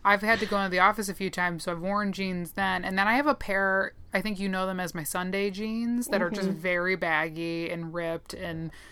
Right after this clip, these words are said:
Speaker 1: like, they, they basically feel like sweatpants, but I have worn those when my leggings have been, uh, in the wash. And so that is the, the extent of my jean wearing, but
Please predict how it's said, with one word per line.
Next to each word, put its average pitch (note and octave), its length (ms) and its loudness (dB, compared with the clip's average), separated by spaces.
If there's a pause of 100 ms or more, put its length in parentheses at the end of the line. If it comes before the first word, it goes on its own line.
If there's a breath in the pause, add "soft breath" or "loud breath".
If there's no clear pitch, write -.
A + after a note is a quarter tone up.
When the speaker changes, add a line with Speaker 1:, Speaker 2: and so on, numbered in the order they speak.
(140 loud breath)
Speaker 1:
like, E3+ 200 -2
they, F3+ 120 0
they F#3 240 0
basically F3 580 0
feel E3+ 200 -4
like E3+ 160 -2
sweatpants, G3+ 480 -2
but - 100 -2
I E3+ 80 4
have F3+ 320 2
worn F3 460 -4
those E3 440 0
when E3+ 100 -4
my D#3 120 -2
leggings D#3 540 -6
have E3 200 -6
been, E3 480 -4 (400 soft breath)
uh, D#3 300 0
in E3+ 140 -2
the E3 80 0
wash. D3+ 600 0 (440 soft breath)
And E3+ 240 -2
so D#3+ 800 2 (260)
that F3 200 6
is F3 200 0
the, F#3+ 240 -4
the F3 160 -4
extent E3+ 460 -4
of D3+ 120 -6
my E3 140 -4
jean E3+ 320 -4
wearing, D#3 560 -6
but - 360 -4